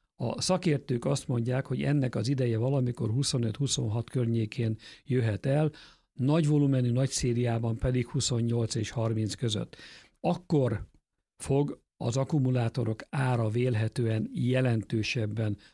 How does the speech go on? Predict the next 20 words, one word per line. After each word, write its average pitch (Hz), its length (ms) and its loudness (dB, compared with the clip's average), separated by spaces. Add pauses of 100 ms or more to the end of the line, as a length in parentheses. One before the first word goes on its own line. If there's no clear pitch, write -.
megint 113 380 0
csökkenni, 156 680 0 (540)
és 135 640 0
akkor 139 460 -2
már 135 500 2 (340)
egy 113 200 -4
belső 143 460 2
égésű 127 500 2
motorral 131 600 2
szerelt 117 520 0
jármű, 120 680 2 (380)
illetve 123 440 -2
egy 113 160 -2
tisztán 120 440 -2
elektromos 113 600 -2
járműnek 123 580 -2 (380)
az 131 180 -4
akkumulátor 135 920 0
okozta 127 580 -2
ártöblete 120 880 -2